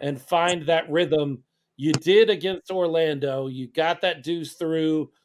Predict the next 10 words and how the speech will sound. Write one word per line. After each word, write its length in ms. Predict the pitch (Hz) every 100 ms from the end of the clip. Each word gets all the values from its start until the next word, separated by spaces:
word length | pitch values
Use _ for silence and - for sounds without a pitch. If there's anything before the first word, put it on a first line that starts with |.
| _ -
Uh, 340 | 139 143 139 139
you 160 | 135 139
were 140 | 143 -
perfect 420 | 180 170 180 180
from 380 | - 160 160 156
your, 540 | 151 151 147 147 143 - _ _ _ _
uh, 160 | 131 143
extra 320 | 180 170 -
point 360 | 160 - 180 175
range. 680 | 143 135 143 139 139 127 -